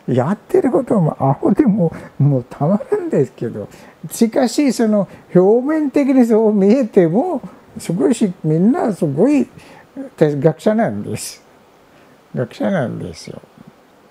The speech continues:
まあ、それはしょうがないんですけど、まあ、そういうふうに何か神秘体験とかね、あって、それで「やった、成し終えた」っていう気分になっちゃうと、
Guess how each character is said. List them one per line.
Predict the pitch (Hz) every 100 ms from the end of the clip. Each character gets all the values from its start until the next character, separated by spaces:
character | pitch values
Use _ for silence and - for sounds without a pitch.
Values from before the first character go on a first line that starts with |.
| _ _ _
ま | 220 220
あ、 |
そ | 190 214
れ |
は | 214
し | 185
ょ | 180
う |
が | 180
な | 170 165 156
い |
ん | 143
で | 135
す | 127
け | - 214
ど、 | 175 139
ま | 185 151 113 -
あ、 | - _ _ _ _ _ _ -
そ | - 214
う | 254
い | 254
う | 226
ふ | 233 220
う | 226
に | 247 254 233 _ _ - -
何 | 185 190
か | 190 190
神 | 185 170
秘 | 170 165
体 | 160 156 147
験 | 147 143 139
と | - 127
か | - 113
ね、 | 147 185 - _ _ _ _ _
あ | -
っ | 151
て、 | - 233
そ | 208 196
れ | 196 196
で | 202
「や | 180 160
っ |
た、 | - - 151 127 - -
成 | 147 143
し | - 175
終 | 170
え |
た」 | 160 185 196
っ |
て | - 208
い |
う | 185
気 | 175
分 | 170 160
に |
な | 156
っ |
ち | 147 -
ゃ | 147
う | 139
と、 | - 294